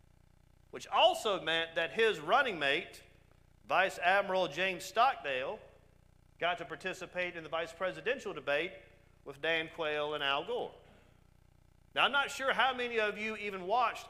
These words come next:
that debate back in nineteen ninety-two. I'm not sure how many of you remember anything about that debate in nineteen ninety-two.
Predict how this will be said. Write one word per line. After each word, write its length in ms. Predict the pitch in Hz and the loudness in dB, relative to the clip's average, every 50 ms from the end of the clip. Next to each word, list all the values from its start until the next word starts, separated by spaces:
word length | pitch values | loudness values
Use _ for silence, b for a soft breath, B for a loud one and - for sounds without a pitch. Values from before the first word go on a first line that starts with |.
| - 135 | -14 -4
that 240 | 160 190 220 220 - | 0 2 2 2 0
debate 360 | 175 156 143 139 143 160 165 | -2 -4 -2 -2 -2 -2 -4
back 220 | - 160 156 151 - | -4 -4 -4 -4 -6
in 80 | 151 | -6
nineteen 360 | 156 160 165 160 - - 147 147 | -6 -6 -6 -6 -10 -16 -12 -8
ninety-two. 440 | 147 147 143 131 120 - 127 135 151 | -8 -8 -8 -10 -14 -14 -10 -10 -8
I'm 60 | 185 | -6
not 160 | 196 190 - | -6 -8 -8
sure 140 | - 208 185 | -6 -6 -2
how 160 | 170 196 202 | -2 -2 -2
many 160 | 202 208 202 | -2 -4 -6
of 80 | 196 196 | -4 -6
you 80 | 190 175 | -4 -6
remember 380 | 165 160 196 226 226 185 185 | -6 -6 -4 -4 -4 -4 -4
anything 420 | 165 180 208 208 185 - 196 190 180 | -4 -4 -6 -8 -8 -8 -6 -4 -4
about 460 | 165 170 - 175 208 240 185 - - | -4 -2 0 2 2 2 2 0 -2
that 180 | 170 170 170 | -4 -4 -4
debate 320 | 147 131 139 143 139 139 139 | -6 -6 -4 -4 -4 -4 -6
in 140 | 139 135 139 | -10 -10 -4
nineteen 500 | 143 139 139 139 - - 151 147 139 127 B B B B B B | -4 -4 -4 -4 -8 -10 -10 -8 -10 -10 B B B B B B
ninety-two. 640 | - 131 131 131 131 127 - - 127 123 131 143 175 | -2 -2 0 0 -2 -6 -10 -8 -6 -6 -6 -6 -6